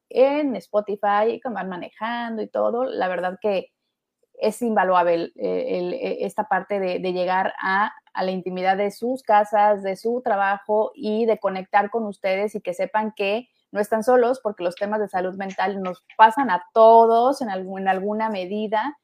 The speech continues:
y que no debemos de tener miedo ni pena de alzar la mano, de pedir ayuda, que aquí estamos. So-, sí somos efectivamente una comunidad que busca,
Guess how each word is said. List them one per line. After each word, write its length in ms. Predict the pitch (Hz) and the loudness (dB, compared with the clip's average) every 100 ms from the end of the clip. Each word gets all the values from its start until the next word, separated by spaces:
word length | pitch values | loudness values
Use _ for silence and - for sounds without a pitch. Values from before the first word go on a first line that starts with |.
| _ _ _ | _ _ _
y 140 | 202 | -8
que 120 | 190 202 | -4 -2
no 240 | 202 233 | 0 -2
debemos 360 | 247 220 196 202 | -2 -4 -2 -4
de 60 | 185 | -6
tener 320 | 175 180 180 | -6 -6 -6
miedo 540 | 190 196 220 233 254 - | -6 -4 0 0 -2 -6
ni 200 | 202 190 | -10 -10
pena 400 | - 214 214 220 | -6 -4 -4 -2
de 60 | 208 | -4
alzar 240 | 180 196 | -4 -6
la 120 | 190 | -6
mano, 280 | 185 208 220 | -2 -2 -2
de 80 | 202 | -4
pedir 260 | - 175 175 | -4 -6 -4
ayuda, 440 | 180 196 226 262 | -4 -2 0 0
que 80 | 269 | -2
aquí 160 | 190 196 | -6 -8
estamos. 560 | 185 - 196 202 262 - | -6 -2 -2 -2 -4 -6
So-, 140 | 202 | -8
sí 160 | - 233 | -6 -2
somos 300 | 240 233 226 | -2 -2 -4
efectivamente 640 | 196 - 214 208 202 196 | -6 -2 -2 -2 -6 -6
una 220 | 196 202 202 | -4 -4 -6
comunidad 560 | 190 175 180 185 214 | -8 -8 -4 -4 -6
que 100 | 208 | -6
busca, 500 | 180 185 - 202 190 | -8 -8 -4 -2 -2